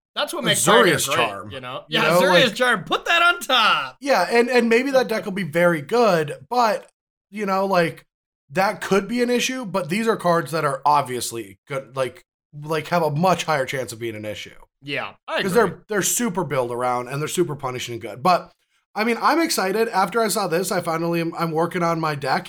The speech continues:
Speaker 2: and I asked Cedric if I could write about a deck, and he's like, "Well, not if it's bad." And so after this podcast, I'm going to play a league, and I told him if I win a match with my deck, I'm gonna write an article on it. And he's like, "Well, let me s-, let me know how the match results go."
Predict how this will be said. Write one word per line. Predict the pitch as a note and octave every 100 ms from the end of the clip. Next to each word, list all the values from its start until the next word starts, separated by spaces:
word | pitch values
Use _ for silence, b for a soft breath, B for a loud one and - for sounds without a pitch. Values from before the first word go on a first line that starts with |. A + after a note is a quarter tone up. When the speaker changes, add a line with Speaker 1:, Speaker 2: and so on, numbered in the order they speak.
| E3+
Speaker 2:
and | E3 D3+ b _ _
I | E3
asked | E3 F3+ F3
Cedric | F3 F3+ E3
if |
I | E3
could | E3 C3+
write | C3 D3
about | D#3 D3+
a | C3+
deck, | B2+ D3 F3 -
and | C#3
he's | D3 C3
like, | D#3 C#3+ - _ _ _
"Well, | E3 F3+ E3+
not | E3 F#3+
if | E3+
it's | D3
bad." | - C#3+ C#3 A#2 A2+ _ _ _ _
And | D#3+ E3
so | F3+ E3 D3+
after | D#3+ E3+ F3+
this | D#3 D3+
podcast, | - D3 F3 E3 C#3 -
I'm | C#3 C#3+
going | D3 D3+
to | D3+
play | C#3 C#3
a | B2
league, | D3+ D3 B2+
and | C3
I |
told | B2+ C#3+ D3
him | C#3
if | C#3
I | C3+
win | C#3
a | C3+
match | B2+ C#3+ E3
with | C#3+
my | C#3
deck, | A#2+ B2 A#2+
I'm | A#2+
gonna | A#2 A#2
write | A2
an | A2+
article | D3 F3 E3+ A#2
on | A2
it. | G#2+
And | A2+
he's | B2
like, | B2 B2+
"Well, | C3
let | C3
me | C3
s-, | - -
let | C#3
me | C3+
know | C3
how | B2+ A#2+
the | A#2
match | C3 C3
results | A#2 G#2+
go." | - G2+